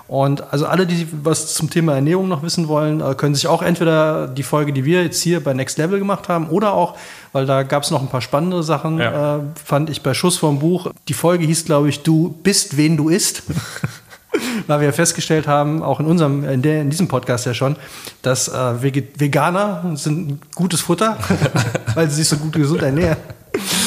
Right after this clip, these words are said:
Speaker 1: Da hatten wir, mir fiel das nämlich jetzt wieder ein, bei, äh, Bas Kass, da hatten wir, äh, das Buch von Bas Kass, der Ernährungskompass, auch besprochen.
Speaker 2: Mhm.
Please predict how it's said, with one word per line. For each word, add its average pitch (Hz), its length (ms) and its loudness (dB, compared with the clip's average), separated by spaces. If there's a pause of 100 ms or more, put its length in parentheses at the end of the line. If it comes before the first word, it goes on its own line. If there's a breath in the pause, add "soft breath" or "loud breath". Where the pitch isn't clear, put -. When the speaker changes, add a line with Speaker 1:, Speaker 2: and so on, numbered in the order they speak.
(220 loud breath)
Speaker 1:
Da 147 140 2
hatten 180 180 0
wir, 160 560 2
mir 170 220 2
fiel 208 140 2
das 190 120 2
nämlich 160 140 2
jetzt 147 140 -2
wieder 135 180 0
ein, 147 260 0
bei, 135 440 2
äh, 131 280 -2
Bas 123 320 -2
Kass, - 320 -2
da 147 220 0
hatten 143 240 -4
wir, 143 440 -2
äh, 117 40 -8
das 120 140 -6
Buch - 140 -6
von 120 160 -4
Bas 123 200 -2
Kass, - 260 -2
der 135 120 -2
Ernährungskompass, 123 640 -2
auch 117 120 -8
besprochen. 110 400 -4
Speaker 2:
Mhm. 120 60 -4